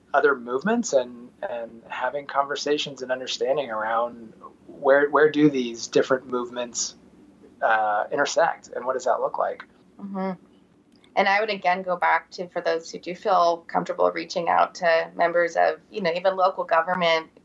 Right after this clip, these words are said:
Speaker 2: uh, state government, I think it can be kind of intimidating to contact your representative, but the reality is, is, you know, these folks represent us, and it's important that they understand, um, the connection of these issues. And when we're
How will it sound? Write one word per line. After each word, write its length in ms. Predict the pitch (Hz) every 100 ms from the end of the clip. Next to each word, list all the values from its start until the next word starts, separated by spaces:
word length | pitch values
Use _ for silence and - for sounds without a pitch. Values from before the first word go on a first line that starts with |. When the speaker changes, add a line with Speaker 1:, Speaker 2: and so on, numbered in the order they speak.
| _ -
Speaker 2:
uh, 140 | 180 180
state 340 | - 185 175
government, 560 | 175 165 175 170 165 160 _ _ - - 180
I 60 |
think 260 | 190 220 202
it 100 | -
can 160 | 208
be 140 | 190 190
kind 200 | 220 202
of 80 | 180
intimidating 800 | 165 190 190 196 240 277 302 320 _ -
to 640 | - 202 190 185 180 190 _ _ _
contact 560 | - 208 196 202 190 -
your 180 | 190 196
representative, 720 | 190 202 190 185 190 208 202 -
but 260 | 175 165 _ _ _ _ -
the 60 | 190
reality 520 | 185 185 196 196 180
is, 200 | 180 175
is, 240 | 170 165 -
you 120 | -
know, 400 | 180 190 185 185 -
these 180 | 190 190
folks 300 | 202 190 -
represent 440 | 190 190 170 170
us, 320 | 180 160 - -
and 320 | 180 175 170
it's 180 | 180 -
important 460 | 175 - 170 180 180
that 120 | 175
they 160 | 175 170
understand, 960 | 175 170 170 - 175 175 165 170 180 _ _ _ _ -
um, 200 | 185 170
the 80 | 175
connection 460 | 175 185 175 - 175
of 100 | 165
these 160 | 170
issues. 440 | 180 - 180 190 185
And 140 | 180
when 100 | 170
we're 180 | 165 175